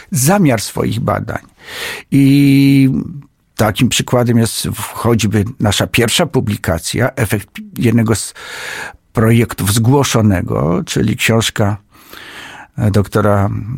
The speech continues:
Pawła Migasiewicza o nagrobku Jana Kazimierza, e, w Saint-Germain-des-Prés w Paryżu. Świetne dzieło artystów związanych z Ludwikiem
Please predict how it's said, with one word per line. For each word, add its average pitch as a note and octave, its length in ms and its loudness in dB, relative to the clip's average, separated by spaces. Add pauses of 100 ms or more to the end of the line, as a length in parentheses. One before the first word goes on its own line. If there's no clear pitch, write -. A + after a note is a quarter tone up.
Pawła G2+ 380 2
Migasiewicza G2 840 0
o A#2+ 300 2
nagrobku A#2 560 2
Jana A#2 320 4
Kazimierza, G#2 1040 2
e, G#2 540 0
w - 420 -14 (600)
Saint-Germain-des-Prés G#2 1000 0
w - 80 -12
Paryżu. G2 460 -4 (440)
Świetne A#2+ 500 0
dzieło A2+ 560 0 (260)
artystów A2+ 640 0
związanych G#2+ 520 2
z A2+ 60 -2
Ludwikiem G2 640 -2